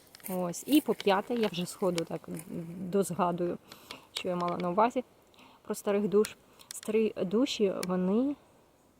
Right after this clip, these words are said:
а, є дуже крутими,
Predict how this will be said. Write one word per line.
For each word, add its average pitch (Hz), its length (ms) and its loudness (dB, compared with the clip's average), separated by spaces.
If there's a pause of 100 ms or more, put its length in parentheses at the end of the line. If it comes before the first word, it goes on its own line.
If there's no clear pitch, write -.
(800)
а, 175 300 -8 (220)
є 220 360 2 (440)
дуже 214 260 0
крутими, 208 640 0